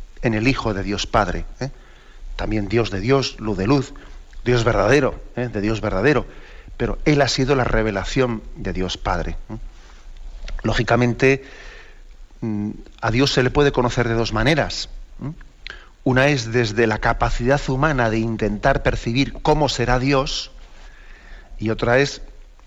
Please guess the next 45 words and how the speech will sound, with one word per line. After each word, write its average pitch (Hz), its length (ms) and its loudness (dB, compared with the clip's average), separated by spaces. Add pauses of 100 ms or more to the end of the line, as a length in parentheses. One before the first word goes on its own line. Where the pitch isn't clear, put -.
desde 107 680 -2
la 123 160 2
iniciativa 120 760 0
de 127 100 2
Dios, 139 360 2 (1040)
que 123 140 0
Él 120 100 2
dice, 113 260 -2
"Me 113 160 0
voy 127 200 2
a 135 80 2
descubrir, 123 560 0
me 110 160 0
voy 123 220 2
a 123 60 4
dar 131 160 2
a 123 100 0
conocer, 110 600 0 (640)
eh, 104 100 -6
no 117 120 0
voy 135 140 6
a 131 60 4
permanecer 120 520 2
aquí 117 520 -2 (220)
encerrado 120 540 2
en 120 60 -2
mi 120 120 -2
misterio, 113 640 0 (440)
sino 113 320 0
que 107 120 -2
yo 123 120 2
voy 131 140 4
a 135 40 6
salir 131 320 2
al 117 80 2
encuentro 120 460 2
del 110 120 2
hombre 139 340 2 (440)
y 117 100 0
le 113 140 6
voy 147 200 4
a 143 40 4
hablar 147 280 2
de 120 120 -2
mí, 131 300 -2